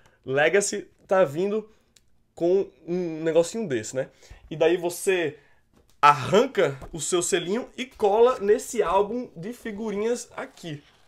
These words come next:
Cara, hoje em dia, com esse mercado de colecionismo, quem é que vai estragar a revista pra completar um álbum de figurinhas? E que figurinha do caralho é essa que custa cinco dólares cada uma, né? Porque essa aqui é a lista de títulos,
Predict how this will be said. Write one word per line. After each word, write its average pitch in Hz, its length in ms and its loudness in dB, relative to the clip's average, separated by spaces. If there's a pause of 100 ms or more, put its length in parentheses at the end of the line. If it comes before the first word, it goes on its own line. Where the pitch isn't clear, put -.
(180)
Cara, 269 280 4
hoje 294 240 2
em 269 80 0
dia, 160 520 0
com 269 100 -4
esse 285 160 -4
mercado 226 520 2
de 208 60 -6
colecionismo, 196 880 -2 (300)
quem 480 240 4
é 285 80 8
que 285 100 -2
vai 269 140 2
estragar 247 720 4
a 247 80 -2
revista 247 640 0
pra 247 320 -4 (140)
completar 262 680 0
um 269 200 0
álbum 254 260 6
de 247 60 -6
figurinhas? 226 600 -2 (300)
E 339 100 -8
que 359 140 2
figurinha 285 500 0
do 269 100 -6
caralho 269 400 2
é 233 100 6
essa 240 120 0
que 233 140 -10
custa 247 400 -2
cinco 302 400 -4
dólares 208 400 4
cada 214 320 6
uma, 175 240 0 (220)
né? 185 120 2
Porque 269 320 0 (100)
essa 320 280 4
aqui - 540 -2
é 269 100 4
a 311 60 4
lista 269 320 -2
de 285 80 -8
títulos, 269 600 -8